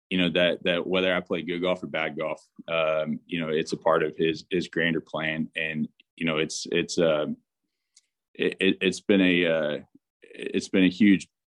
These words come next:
bit of peace in my life. Um, it's helped me deal with, uh, yeah, just deal, deal with the, the, the ups and downs that, that golf,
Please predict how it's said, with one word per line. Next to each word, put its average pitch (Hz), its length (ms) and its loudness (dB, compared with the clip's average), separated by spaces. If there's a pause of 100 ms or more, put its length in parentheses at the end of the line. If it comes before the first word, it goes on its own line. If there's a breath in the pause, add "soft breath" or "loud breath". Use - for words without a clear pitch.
(280)
bit 95 80 2
of 90 80 -2
peace 101 320 0
in 92 60 0
my 85 140 -2
life. 92 340 -2 (180)
Um, 85 360 -2
it's 82 120 -6
helped 98 160 2
me 87 120 -2
deal 90 260 2
with, 87 180 -4 (160)
uh, 85 180 -2 (1080)
yeah, 82 240 2 (160)
just 104 260 -2
deal, 120 240 6
deal 120 220 4
with 120 160 -2
the, 101 360 0 (100)
the, 98 380 -4
the 101 100 -2
ups 98 200 -4
and 87 80 -6
downs 90 300 -6
that, 87 100 -12 (100)
that 87 140 -10
golf, 87 160 -2